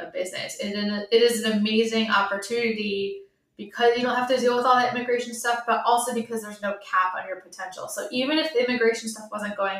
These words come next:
on, it would still be a very significant financial strategy to start your own business, right? Um, and then let's talk about too,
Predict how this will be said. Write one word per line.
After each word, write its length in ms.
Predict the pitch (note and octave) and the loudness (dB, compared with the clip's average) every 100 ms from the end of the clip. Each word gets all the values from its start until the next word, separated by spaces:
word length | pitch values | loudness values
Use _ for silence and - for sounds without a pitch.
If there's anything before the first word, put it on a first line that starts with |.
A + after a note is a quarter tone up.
| - | 0
on, 540 | A3+ A3+ G#3+ F#3+ G3 - _ _ _ _ | 2 4 2 -2 -8 -16 _ _ _ _
it 140 | - B3+ | 0 2
would 140 | B3 | 2
still 520 | - - A3+ B3+ D#4+ | 0 0 6 8 8
be 140 | A3+ A3 | 6 4
a 100 | G#3 | 4
very 240 | G3+ G3+ | 0 0
significant 920 | G#3 A3+ G3+ G#3 G#3+ - A3+ G3+ - - | -2 -4 -6 -8 -6 -6 -6 -6 -8 -4
financial 480 | G#3 G3+ G3+ G3+ G3 | 0 0 0 -2 -2
strategy 960 | G3 G3+ F#3+ G#3+ G#3 F#3 G3 F#3+ F#3 - | -2 2 2 4 0 -2 -4 -6 -8 -8
to 60 | - | -4
start 380 | - G#3 G3 | -2 0 2
your 120 | G3 F3+ | 0 -4
own 120 | F3 | -6
business, 560 | - - - - - G3 | -8 -8 -10 -10 -6 -2
right? 360 | G3 G3 - _ _ _ _ | -2 -4 -10 _ _ _ _
Um, 540 | G#3+ G3+ F#3+ F3+ F3 - - - | 0 2 2 -2 -8 -16 -20 -6
and 120 | A3+ A#3 | 0 2
then 120 | A#3 | 4
let's 180 | C4 - | 4 2
talk 160 | D#4 | 0
about 360 | E4+ D#4+ C4+ - | 4 4 4 2
too, 580 | - C4+ D4 C#4 - | -2 0 2 0 -2